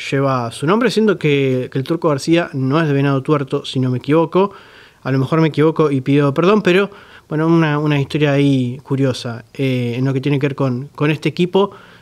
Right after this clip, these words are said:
de Venado Tuerto, que perdió ante la Juve, que, bueno, como decía, está a noventa minutos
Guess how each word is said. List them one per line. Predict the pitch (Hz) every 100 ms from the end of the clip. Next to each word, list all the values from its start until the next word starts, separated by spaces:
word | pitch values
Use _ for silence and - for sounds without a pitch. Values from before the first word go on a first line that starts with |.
| _ 143
de | 147 170 170 165 156 147
Venado | 160 180 180
Tuerto, | 202 208 214
que | - 185 185 - 320 - - -
perdió | 156 151 160 170 170 160 151
ante | 156 143 151
la | 143
Juve, | - 170 175 175 - _ _ -
que, | 147 151 143 135 123
bueno, | 165 127 123
como | 135 139
decía, | - 165 175 - _ _ _
está | 123 - 165 -
a | 156
noventa | 147 175 196 185
minutos | 170 185 190 180